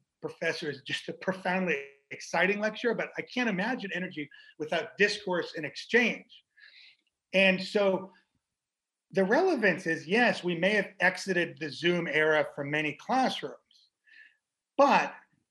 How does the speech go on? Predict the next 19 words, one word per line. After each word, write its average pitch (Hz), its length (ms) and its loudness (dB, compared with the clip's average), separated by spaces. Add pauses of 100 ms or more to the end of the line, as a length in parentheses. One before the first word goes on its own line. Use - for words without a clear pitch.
(340)
we 233 100 2
can 190 320 0
learn 311 280 6
from 190 240 0
that 165 200 2
moment 156 360 -2
to 165 80 -4
think 285 320 2
about 160 260 2 (220)
how 226 220 4
do 269 120 0
we 254 140 -2
make 180 340 0
sure 151 680 0
that 151 120 -4
our 175 360 0 (640)
classroom 208 640 0
spaces, - 800 -2
our 160 280 2